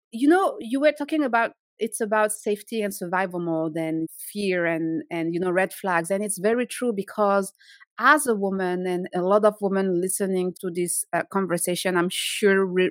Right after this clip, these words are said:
will relate. Sometimes you will walk on the street or you will go to an event and you don't know why and for what reason, you know,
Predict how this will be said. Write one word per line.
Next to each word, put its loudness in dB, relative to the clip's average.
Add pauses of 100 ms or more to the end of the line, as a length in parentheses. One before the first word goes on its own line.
(120)
will 4 (160)
relate. 4 (240)
Sometimes 0
you 2
will 4
walk 2
on -2
the -2
street 2
or 0 (300)
you 2
will 4
go 6 (100)
to 4
an 4
event 2 (460)
and 4
you 2
don't 8
know 6
why 8
and 2
for 6
what 6 (180)
reason, 4
you 2
know, 4